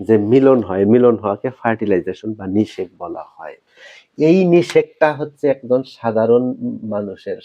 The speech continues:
স্বাভাবিকভাবে হচ্ছে এই ফ্যালোপিয়ান টিউবে হয়, কিন্তু যাদের এই ফ্যালোপিয়ান টিউবের মধ্যে স্বাভাবিকভাবে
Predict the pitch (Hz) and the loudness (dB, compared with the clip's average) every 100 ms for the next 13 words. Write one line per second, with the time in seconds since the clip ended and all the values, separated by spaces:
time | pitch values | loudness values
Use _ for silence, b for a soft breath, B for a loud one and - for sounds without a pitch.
0 | - 92 90 95 113 113 - 92 87 90 | -10 -8 -4 -4 -6 -14 -14 -14 -14 -16
1 | - 92 - 101 101 95 95 90 - 95 | -12 -14 -10 -8 -8 -8 -12 -16 -14 -12
2 | 87 87 - 85 82 b b b _ - | -10 -12 -14 -16 -16 b b b _ 0
3 | 143 143 143 120 101 - b b - 90 | 2 0 -2 -4 -4 -8 b b -14 -8
4 | 98 101 92 113 139 139 b b _ 120 | -2 -2 2 2 2 -4 b b _ -4
5 | 120 117 - 117 117 113 104 104 101 110 | -2 -4 -8 -4 -4 -4 -4 -6 -6 -8
6 | 95 95 90 85 87 - - 87 92 92 | -6 -6 -6 -8 -10 -12 -16 -10 -6 -4
7 | 117 117 110 104 | -6 -6 -6 -4